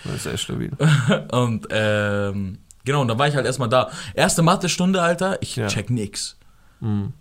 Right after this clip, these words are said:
Speaker 2: Ich check nix. Okay, da ist mir aufgefallen, das Problem ist nicht die Schule, du kannst mich auch in eine Sonderschule stecken. Das Problem ist einfach, dass du halt einfach null aufpasst.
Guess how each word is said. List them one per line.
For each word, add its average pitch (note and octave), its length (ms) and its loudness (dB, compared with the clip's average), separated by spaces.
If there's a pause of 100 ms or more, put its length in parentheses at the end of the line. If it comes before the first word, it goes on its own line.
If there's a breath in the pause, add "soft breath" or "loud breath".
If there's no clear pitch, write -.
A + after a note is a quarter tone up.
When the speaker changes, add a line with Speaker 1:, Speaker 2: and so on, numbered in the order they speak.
(120)
Speaker 2:
Ich - 140 -6
check - 240 -6
nix. B2+ 420 -4 (280)
Okay, B2+ 240 -2
da C#3+ 100 2
ist D#3+ 140 2
mir C3+ 80 2
aufgefallen, C#3+ 380 -2
das A#2+ 180 -2
Problem C3 280 -2
ist C3+ 120 0
nicht B2 140 -4
die A#2 40 -2
Schule, D3 280 0
du G#2 60 0
kannst B2 200 -2
mich A#2 100 -2
auch G#2+ 80 -2
in G#2+ 60 -2
eine G#2+ 80 0
Sonderschule G2+ 520 -2
stecken. C#3 400 0 (360 loud breath)
Das - 80 -10
Problem B2+ 180 2
ist C3 120 -2
einfach, A2+ 200 -2
dass - 160 -4
du G2+ 100 -2
halt G2 160 -4
einfach G2 240 -2
null G#2+ 240 0
aufpasst. F2+ 540 -4